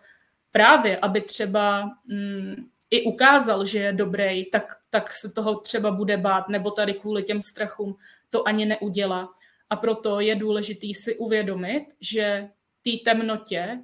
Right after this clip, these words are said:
nejlepší obrana proti temnotě je právě řešit si ty svoje nespracovaný témata. Protože pokud má někdo problémy s temnotou, jako jsem třeba měla já a opravdu velký, než jsem se naplno, mm, začala věnovat tady té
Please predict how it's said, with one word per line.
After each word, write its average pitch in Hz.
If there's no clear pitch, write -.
nejlepší 240
obrana 208
proti 202
temnotě 208
je 214
právě 208
řešit 208
si 202
ty 208
svoje 208
nespracovaný 208
témata. 190
Protože 226
pokud 233
má 214
někdo 208
problémy 208
s -
temnotou, 214
jako 214
jsem 196
třeba 196
měla 208
já 196
a 208
opravdu 208
velký, 208
než 247
jsem 214
se 220
naplno, 208
mm, 196
začala 214
věnovat 202
tady 202
té 208